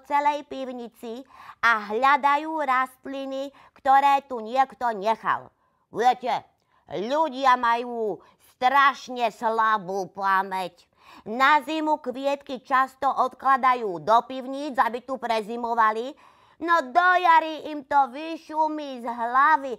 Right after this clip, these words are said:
a celkom na ne zabudnú. Bez pestovníčkov by sme iste zahynuli. To oni vysadili túto nádhernú záhradu a celý čas sa o ňu starajú.“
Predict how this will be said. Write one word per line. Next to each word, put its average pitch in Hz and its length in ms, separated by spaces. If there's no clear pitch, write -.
a 233 160
celkom 240 880
na 220 160
ne 208 240
zabudnú. 156 960
Bez 175 480
pestovníčkov 285 1400
by 233 280
sme 190 260
iste 240 720
zahynuli. 175 800
To 254 160
oni 247 240
vysadili 208 880
túto 208 480
nádhernú 180 960
záhradu 180 880
a 185 80
celý 202 560
čas 214 320
sa 170 240
o 185 80
ňu 180 160
starajú.“ 151 960